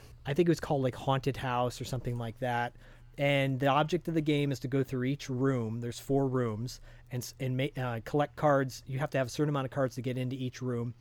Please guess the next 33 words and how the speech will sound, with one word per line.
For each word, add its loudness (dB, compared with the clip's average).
and -6
then, -2
um, -6
get 2
up 0
to -2
the 0
top 0
of 0
the -4
stair-, 0
of -4
this -4
staircase 0
and -2
defeat -2
this -4
skull, 6
which -4
is, -6
like, -6
bare 0
and -4
bones, 0
and -4
close -4
and -4
contain -2
him -4
in -4
the -6
containment -6
trap. 0